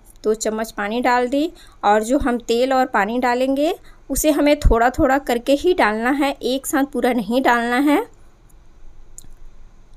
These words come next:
नहीं तो ये बहुत ही गीला हो जाएगा। तो हमें थोड़ा थोड़ा करके ही तेल और पानी को डालना है और मिलाते हुए जाना है।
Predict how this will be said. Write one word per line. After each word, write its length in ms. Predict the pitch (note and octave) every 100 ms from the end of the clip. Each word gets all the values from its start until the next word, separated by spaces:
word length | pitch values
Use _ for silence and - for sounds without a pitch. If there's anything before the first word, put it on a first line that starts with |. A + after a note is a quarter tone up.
| - -
नहीं 240 | A3 A3
तो 100 | A3
ये 140 | C4+ C#4
बहुत 440 | A3 G#3+ A3+ A#3+
ही 80 | C4+
गीला 300 | B3 G#3+ G#3+
हो 180 | A#3 C4+
जाएगा। 420 | A#3+ B3 A#3+ A#3+ G4 G#4+ - - - - - - - - - - - - - -
तो 80 | C4
हमें 260 | B3 C#4 D#4
थोड़ा 240 | B3+ A3
थोड़ा 260 | A3+ B3+ C4
करके 360 | C4 A3+ A3 C4
ही 240 | C#4+ E4 A4+ - - - - - -
तेल 240 | A#3+ C4+
और 120 | B3
पानी 300 | A3+ G#3 G3+ A#3+
को 140 | C#4+
डालना 360 | C4+ G3 G3 B3
है 200 | C#4 A4 - - - - - - - - - - - - - - - - - - - - - - - - - - - - - - - - -
और 160 | A#3+ B3
मिलाते 440 | C4 A3+ G#3 G#3
हुए 180 | B3+ B3+
जाना 300 | B3 A#3 A#3 B3+
है। 220 | D#4